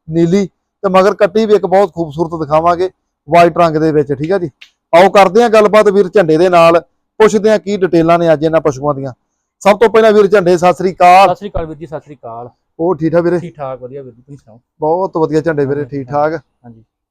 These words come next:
Speaker 1: ਲੈ ਵੀ ਝੰਡੇ ਵੀਰ, ਅੱਜ ਚਲੋ ਪਸ਼ੂ ਤਾਂ ਹਰ ਵਾਰੀ ਆਪੋ ਆਪਣੀ ਜਗ੍ਹਾ ਤੇ ਬਹੁਤ ਚੰਗੇ ਆਉਂਦੇ ਆ ਆਪਣੇ ਕੋਲ।
Speaker 2: ਹਾਂਜੀ, ਹਾਂਜੀ।
Speaker 1: ਅੱਜ ਵੀ ਬਹੁਤ ਖੂਬਸੂਰਤ ਨਗੀਨੇ ਇਕੱਠੇ ਕਰ ਲਏ ਆ।
Speaker 2: ਹਾਂਜੀ, ਹਾਂਜੀ।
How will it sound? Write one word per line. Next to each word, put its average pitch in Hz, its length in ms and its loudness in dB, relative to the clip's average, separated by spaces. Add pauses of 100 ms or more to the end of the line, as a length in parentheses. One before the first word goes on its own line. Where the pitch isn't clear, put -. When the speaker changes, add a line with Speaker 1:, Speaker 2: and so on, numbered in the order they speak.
(220)
Speaker 1:
ਲੈ 190 100 2
ਵੀ 208 80 -2
ਝੰਡੇ 214 220 2
ਵੀਰ, 220 200 2
ਅੱਜ 208 140 0 (680)
ਚਲੋ 196 100 -2
ਪਸ਼ੂ 196 240 -2
ਤਾਂ 196 120 -2
ਹਰ 180 160 2
ਵਾਰੀ 196 300 0 (160)
ਆਪੋ 180 220 0
ਆਪਣੀ 180 180 -4
ਜਗ੍ਹਾ 175 220 0
ਤੇ 175 60 -2
ਬਹੁਤ 175 240 -2
ਚੰਗੇ 170 280 -4
ਆਉਂਦੇ 165 240 -4
ਆ 160 40 0
ਆਪਣੇ 151 200 -6
ਕੋਲ। 165 120 -12
Speaker 2:
ਹਾਂਜੀ, 135 180 -18
ਹਾਂਜੀ। 120 220 -20 (220)
Speaker 1:
ਅੱਜ 202 120 -4
ਵੀ 247 80 -4
ਬਹੁਤ 208 240 0
ਖੂਬਸੂਰਤ 175 400 -6
ਨਗੀਨੇ 165 360 -6
ਇਕੱਠੇ 165 240 -4
ਕਰ 151 160 0
ਲਏ 156 180 0
ਆ। 143 60 -4 (140)
Speaker 2:
ਹਾਂਜੀ, 135 240 -18
ਹਾਂਜੀ। 120 240 -20